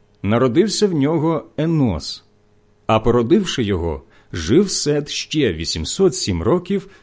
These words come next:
і породив синів та дочок. Всього Сет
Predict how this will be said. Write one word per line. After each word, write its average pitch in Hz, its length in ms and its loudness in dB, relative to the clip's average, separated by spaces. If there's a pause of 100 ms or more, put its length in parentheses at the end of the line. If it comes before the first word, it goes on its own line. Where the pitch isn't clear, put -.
(160)
і 170 120 2
породив 120 520 2
синів 110 520 0
та 185 200 -6
дочок. 95 680 -4 (680)
Всього 90 500 0
Сет 196 400 -2